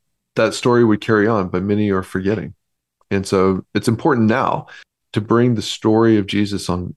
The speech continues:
you know, on film. And there's still a great amount of illiteracy for older generations.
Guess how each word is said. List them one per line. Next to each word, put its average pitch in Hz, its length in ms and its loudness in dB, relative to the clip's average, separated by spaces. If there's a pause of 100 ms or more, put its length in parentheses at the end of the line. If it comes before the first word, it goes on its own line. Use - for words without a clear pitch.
you 110 80 0
know, 92 140 0
on 95 160 -4
film. 98 560 -2 (540)
And 120 360 2
there's 117 280 2
still 120 420 2
a 113 80 0
great 110 260 2
amount 104 260 0
of 98 100 -4
illiteracy 101 640 0
for 98 380 -2
older 98 220 0
generations. 95 800 -4